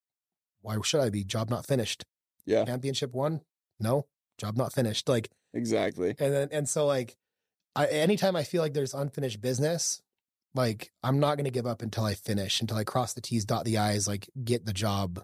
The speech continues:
Speaker 1: get the job done.
Speaker 2: Hundred percent. Like, that's, I think it's, that's super unique, and that's such a common trait between all the top one percent. It's so common. And anyone, anyone that you see that's in the top one percent of whatever category you're in, whatever,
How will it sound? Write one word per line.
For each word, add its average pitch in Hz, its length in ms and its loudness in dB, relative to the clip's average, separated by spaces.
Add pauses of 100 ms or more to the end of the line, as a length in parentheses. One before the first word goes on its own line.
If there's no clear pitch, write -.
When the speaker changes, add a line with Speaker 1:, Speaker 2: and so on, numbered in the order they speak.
Speaker 1:
get 104 120 -4
the - 80 -8
job 90 240 -4
done. 98 260 -6 (200)
Speaker 2:
Hundred 139 220 2
percent. - 420 -2
Like, 107 160 0
that's, 113 260 2
I 113 120 0
think 117 160 2
it's, - 300 -2 (260)
that's 123 240 0
super 143 400 2
unique, 104 540 2
and 104 160 0
that's - 320 0 (580)
such - 380 0
a 117 60 0
common 107 760 0
trait - 380 0
between 98 340 -4
all 92 140 -2
the 98 120 -6
top - 240 -6
one 90 140 -4
percent. 69 320 -6 (460)
It's 101 200 0
so 110 380 2
common. 101 420 0
And 92 120 -2
anyone, 151 500 2
anyone 170 580 0
that 139 100 2
you 131 160 2
see 123 260 0
that's 113 200 -4
in 107 80 0
the 101 60 -2
top - 280 -2
one 113 100 0
percent 113 260 -2
of 98 60 -4
whatever 113 480 2
category 107 640 0
you're 101 220 2
in, 95 240 0
whatever, 95 420 0